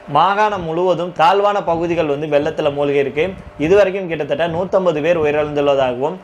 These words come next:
கிட்டத்தட்ட ஐநூறு பேர் வரைக்கும் காயமடைந்துள்ளதாக அதிகாரிகள் தெரிவிச்சிருக்காங்க. மேலும் மழை காரணமாக வீடுகள் வந்து இடிஞ்சு விழுந்திருக்கு, மின்சாரம் துண்டிக்கப்பட்டிருக்கு, மரங்கள் விழுந்திருக்கு, போக்குவரத்தும் பாதிக்கப்பட்டிருக்கு. ராவல்பிண்டி மற்றும் இஸ்லாமாபாத் ஆகிய நகரங்கள்ல இருக்கும்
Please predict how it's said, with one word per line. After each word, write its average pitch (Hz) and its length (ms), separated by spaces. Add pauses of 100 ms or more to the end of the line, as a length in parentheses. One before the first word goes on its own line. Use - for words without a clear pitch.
கிட்டத்தட்ட 160 400
ஐநூறு 175 400
பேர் 180 180
வரைக்கும் 160 340
காயமடைந்துள்ளதாக 147 840
அதிகாரிகள் 143 580
தெரிவிச்சிருக்காங்க. 139 840 (1300)
மேலும் 175 280
மழை 165 300
காரணமாக 165 720 (160)
வீடுகள் 190 380
வந்து 160 220
இடிஞ்சு 160 320
விழுந்திருக்கு, 151 580
மின்சாரம் 156 480
துண்டிக்கப்பட்டிருக்கு, 147 800
மரங்கள் 165 440
விழுந்திருக்கு, 147 680
போக்குவரத்தும் 185 600
பாதிக்கப்பட்டிருக்கு. 147 880
ராவல்பிண்டி 175 640
மற்றும் 160 280
இஸ்லாமாபாத் 165 600
ஆகிய 143 240
நகரங்கள்ல 147 520
இருக்கும் 139 360